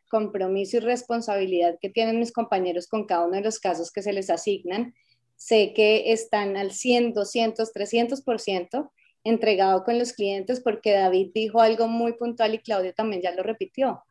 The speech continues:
Nosotros todos somos inmigrantes y todos sabemos lo que significa y lo que representa esto como proyecto de vida y como sueño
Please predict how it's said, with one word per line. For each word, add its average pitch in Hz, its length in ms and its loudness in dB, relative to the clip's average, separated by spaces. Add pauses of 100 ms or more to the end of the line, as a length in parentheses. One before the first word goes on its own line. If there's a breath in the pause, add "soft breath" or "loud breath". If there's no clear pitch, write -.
(340 soft breath)
Nosotros 220 480 0
todos 247 260 6
somos 247 300 0
inmigrantes 190 800 -4 (340)
y 247 200 -4
todos 208 280 4
sabemos 220 520 2
lo 226 160 0
que 214 100 0
significa 214 720 -2
y 247 60 2
lo 247 160 -2
que 240 80 0
representa 196 720 0
esto 208 320 -2
como 214 240 -4
proyecto 180 480 -2
de 202 140 2
vida 180 240 2
y 208 100 -2
como 190 240 -4
sueño 220 500 -2